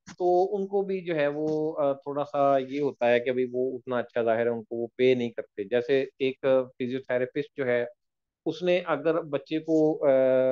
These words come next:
उसकी therapy, मतलब sports बहुत, ये गेम जो है ये बहुत बड़ी therapy है बच्चों के लिए, खास तौर पे उनके लिए जो कि, अ, जैसे आपने बताया कि भी उनको movement में issue हो सकता है, चलने फिरने में issue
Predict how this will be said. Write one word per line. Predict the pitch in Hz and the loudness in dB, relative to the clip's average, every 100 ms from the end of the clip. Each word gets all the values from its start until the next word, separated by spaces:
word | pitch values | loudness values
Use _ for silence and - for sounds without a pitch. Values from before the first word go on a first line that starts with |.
| 131 | 0
उसकी | 135 _ 139 | -6 _ -10
therapy, | 135 123 127 147 | -4 -4 -4 -8
मतलब | 143 160 | -6 -6
sports | 175 - 160 185 - | -6 0 2 2 0
बहुत, | 160 196 165 | 2 2 0
ये | 170 | -4
गेम | 151 143 160 | 0 -2 -2
जो | 165 | 0
है | 170 170 | 0 0
ये | |
बहुत | 170 170 175 | 0 -2 -2
बड़ी | 170 | -10
therapy | - 143 147 165 | 0 0 0 0
है | |
बच्चों | 160 120 117 | 0 -2 -6
के | 113 | -16
लिए, | 110 | -18
खास | - _ - 175 170 - | -20 _ 0 0 0 0
तौर | 185 180 | 0 2
पे | 185 | -2
उनके | 202 214 214 196 | -2 -6 -2 -4
लिए | 151 123 127 | -2 -6 -4
जो | 143 151 | -2 -2
कि, | 160 170 170 _ _ _ 151 | -2 -2 -2 _ _ _ -4
अ, | 143 143 143 | -2 0 0
जैसे | 139 139 135 139 151 | -2 -6 -2 0 0
आपने | 147 147 | -2 -4
बताया | 143 123 127 131 | -2 0 0 -2
कि | 139 | -4
भी | 143 | -8
उनको | 139 135 135 | -8 -6 -6
movement | 123 127 143 139 | -6 -6 -6 -4
में | 139 | -6
issue | 131 143 | -4 -6
हो | 120 | -6
सकता | 113 117 _ 120 | -6 -12 _ -2
है, | 120 120 | 0 -4
चलने | - 123 127 | -4 -4 -4
फिरने | 131 131 135 | -4 -6 -4
में | 135 131 | -4 -4
issue | - 139 127 | -4 -8 -8